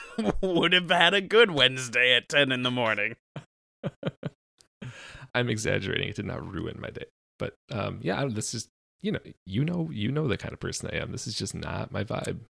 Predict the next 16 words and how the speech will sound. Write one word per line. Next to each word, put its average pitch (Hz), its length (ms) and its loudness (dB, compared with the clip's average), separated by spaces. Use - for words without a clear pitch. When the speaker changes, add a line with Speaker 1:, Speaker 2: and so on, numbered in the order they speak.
Speaker 2:
I 104 80 -4
apologize. - 640 -4
I'm 143 100 -2
so 170 120 -2
sorry. - 220 0
Speaker 1:
I - 40 0
shouldn't 175 320 2
have, 170 220 -2
I 107 80 -4
should 120 320 -6
not, 117 260 4
it 117 120 2
is 156 240 4
my 117 240 2
fault 101 420 2
suggesting 101 880 -6